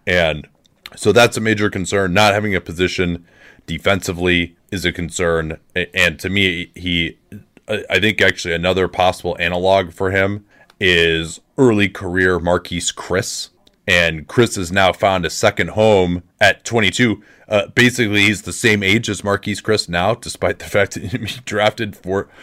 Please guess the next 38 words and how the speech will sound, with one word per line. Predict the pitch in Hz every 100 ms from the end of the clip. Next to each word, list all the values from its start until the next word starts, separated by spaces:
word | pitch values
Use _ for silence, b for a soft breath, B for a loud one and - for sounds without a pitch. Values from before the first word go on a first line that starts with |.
| 107 98
four | - 110
years | 104 98 87
later, | 87 98 131 143 b _
uh, | 85 82
'cause | 80 -
Chriss | 104 98
was | 87
very | 76 95
young, | 82 78 87 117 120 _
uh, | 90 -
when | 101 92
he | 95
was | 95 85
drafted. | 101 104 - 107
And | 85
Chriss | 131 127 - - -
has | 98 98
actually | 101 - 95
developed | 80 82 92 87
some | 85 78
decent | 85 - 71 -
passing | 151 160 147 135
feel. | 123 127 120 110 104 98 -
And, | 87 82 78 - _ _ _ _ -
you |
know, | 113
I | 104
would | 101 90
say | - 92
Chriss | - 98 -
is | 82
probably | 95 90 82
even | 87 82
a | 78
little | 80 92 98
bit | 87 80
more | 80 80 87 90
explosive | - - 90 85 - 87 78